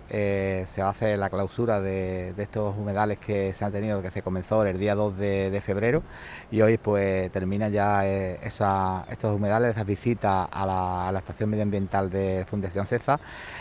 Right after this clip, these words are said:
en la cual han pasado diversos colegios de, del municipio de, de San Roque, eh, en un total de, yo creo que han sido un total de siete, ocho colegios que han participado en,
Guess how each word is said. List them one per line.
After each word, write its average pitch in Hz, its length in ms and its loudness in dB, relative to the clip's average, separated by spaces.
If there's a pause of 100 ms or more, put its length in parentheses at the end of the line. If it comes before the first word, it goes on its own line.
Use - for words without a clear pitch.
(100)
en 107 140 2
la 107 80 4
cual 113 200 6
han 117 140 4
pasado 110 640 4
diversos 104 640 2
colegios 107 480 0
de, 104 340 2
del 98 160 0
municipio 101 480 -2
de, 101 400 2
de 101 80 0
San 98 220 -4
Roque, 123 340 2 (420)
eh, 98 360 2
en 101 100 2
un 113 80 2
total 101 380 2
de, 92 420 0
yo 95 100 -2
creo 98 200 -2
que 95 60 -4
han 95 60 -2
sido 98 220 -2
un 90 60 -2
total 90 320 -2
de 90 280 -2
siete, 98 280 -2
ocho 92 160 -4
colegios 98 340 -2
que 95 180 -2
han 92 180 0
participado 98 680 0
en, 92 280 0